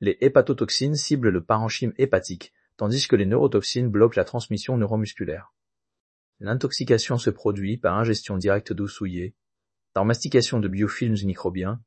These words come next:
ou, de manière indirecte, lors du léchage du pelage imprégné après une baignade opportuniste. Les manifestations cliniques surviennent en quelques minutes à peine, se traduisant par des tremblements musculosquelettiques,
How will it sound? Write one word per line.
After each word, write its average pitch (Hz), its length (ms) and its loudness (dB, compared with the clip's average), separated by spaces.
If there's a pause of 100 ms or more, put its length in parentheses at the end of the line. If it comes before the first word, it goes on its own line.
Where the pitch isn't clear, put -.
(360)
ou, 120 240 -2 (360)
de 107 100 -2
manière 107 320 4
indirecte, 98 560 -2 (420)
lors 131 180 6
du 131 100 0
léchage 117 340 4
du 113 80 -4
pelage 107 360 4
imprégné 101 400 -2
après 104 200 -2
une 98 80 -2
baignade 101 280 0
opportuniste. - 680 -6 (800)
Les 98 100 -4
manifestations 117 640 0
cliniques 110 360 -2
surviennent 104 420 0
en 95 60 -4
quelques - 280 -4
minutes 98 300 -4
à 87 60 -2
peine, 110 360 -4 (380)
se - 140 -10
traduisant 123 500 0
par 87 160 0
des 98 100 -2
tremblements 104 500 0
musculosquelettiques, 101 1040 -6